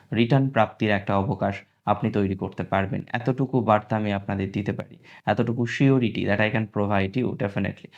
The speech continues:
এবং তার সাথে সাথে বলে রাখবো, তুলা রাশির জাতক জাতিকাদের ক্ষেত্রে, আহ, দেখুন, যে সমস্ত জাতক জাতিকারা লোন নেওয়ার চেষ্টা করছেন, এর আগে লোন নিয়েছেন,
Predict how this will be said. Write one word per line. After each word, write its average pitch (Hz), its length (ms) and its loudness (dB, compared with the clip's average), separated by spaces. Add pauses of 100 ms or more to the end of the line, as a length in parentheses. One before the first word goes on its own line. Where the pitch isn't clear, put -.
(160)
এবং 139 200 6
তার 143 120 6
সাথে 151 280 0
সাথে 143 180 4
বলে 123 240 2
রাখবো, 104 340 -6
তুলা 120 240 2
রাশির 120 260 -2
জাতক 113 300 0
জাতিকাদের 107 480 0
ক্ষেত্রে, 101 480 -4 (280)
আহ, 107 140 2
দেখুন, 156 480 2 (760)
যে 120 100 4
সমস্ত 139 380 4
জাতক 127 280 4
জাতিকারা 127 440 2
লোন 127 320 4
নেওয়ার 156 240 4
চেষ্টা 127 360 0
করছেন, 113 360 -2
এর 131 100 6
আগে 139 160 6
লোন 131 220 6
নিয়েছেন, 123 540 2